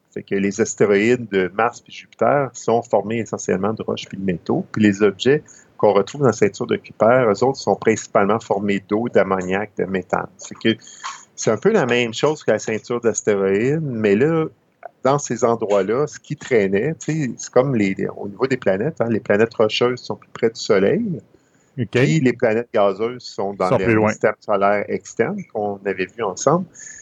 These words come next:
Speaker 1: Fait que, encore là, ben, la composition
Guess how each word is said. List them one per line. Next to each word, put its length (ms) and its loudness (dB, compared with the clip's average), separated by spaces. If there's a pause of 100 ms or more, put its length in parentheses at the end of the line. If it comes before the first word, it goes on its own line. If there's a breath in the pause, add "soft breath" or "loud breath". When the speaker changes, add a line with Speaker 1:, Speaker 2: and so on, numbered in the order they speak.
(180 loud breath)
Speaker 1:
Fait 140 0
que, 360 0
encore 380 4
là, 180 0
ben, 140 -4
la 100 4
composition 880 -4